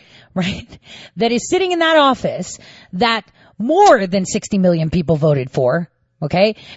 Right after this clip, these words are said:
'cause they were stealing the elections, but they just didn't expect the turnout, right? More than sixty million people voted for him, and he's an imposter. Are you kidding? Wait, she tells you exactly why he's an imposter. Take a listen.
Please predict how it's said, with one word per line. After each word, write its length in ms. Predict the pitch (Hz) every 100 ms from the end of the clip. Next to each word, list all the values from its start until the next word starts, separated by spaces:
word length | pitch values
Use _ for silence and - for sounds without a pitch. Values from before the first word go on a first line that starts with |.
| -
'cause 140 | 180
they 140 | 196 214
were 120 | 240
stealing 420 | - 285 302 302
the 120 | 311
elections, 1040 | 311 349 359 - 330 311 311 311 294 247 - - -
but 160 | 160 202
they 140 | 214
just 200 | 214 196
didn't 240 | 247 262
expect 360 | 254 - 285 285
the 80 | 302
turnout, 640 | 370 381 339 311 302 285 202
right? 320 | 233 320 - _ - - - _ _
More 360 | 175 262 339 370
than 160 | 330
sixty 500 | 208 - 381 - 392
million 440 | 370 320 320 311 294
people 340 | 302 - 285
voted 400 | 214 381 330 220
for 120 | 220
him, 200 | 202 202 - - -
and 160 | 233
he's 160 | 262 247
an 80 | 247
imposter. 720 | 202 - 233 208 - - - _ _ _ -
Are 140 | 262
you 180 | 226 262
kidding? 480 | - 320 247 - - _ _ _ _ 165
Wait, 320 | 254 - - - - _
she 180 | - 156
tells 300 | 220 202 170
you 80 |
exactly 640 | 127 135 143 214 190 - 143
why 320 | 139 170 214
he's 180 | 165 131
an 80 | 120
imposter. 460 | - 85 - -
Take 180 | - 151
a 40 |
listen. 280 | 131 175 -